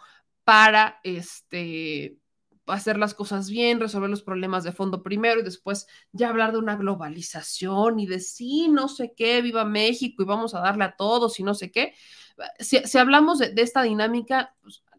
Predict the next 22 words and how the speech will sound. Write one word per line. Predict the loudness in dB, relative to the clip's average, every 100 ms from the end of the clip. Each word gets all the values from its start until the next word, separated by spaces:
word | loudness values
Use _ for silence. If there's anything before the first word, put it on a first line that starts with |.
| _ _ _ _
la | -6
neta | -4 -6 -10
es | -12
que | -8
nunca, | -4 -4 -6 -12
la | -8
neta | -8 -6 -2
nunca, | 0 0 -2
nunca, | -2 0 0 0
nunca | 0 2 0 -2
hubiera | -6 -6 -6
funcionado. | -8 -8 -6 -6 -6 -10
Y | -14 -6
yo | -6
sí | -4
lo | -4
digo | -4 -4
honestamente, | -4 -4 -6 -4 -6 -10 _ -20 _
jamás, | -18 0 2 4 4 2 -2 -14 _
jamás | -4 -2 0 -2 -6
hubiese | -4 -4 -4 -8 -16 -10
funcionado | -8 -6 -4 -2 -2 -4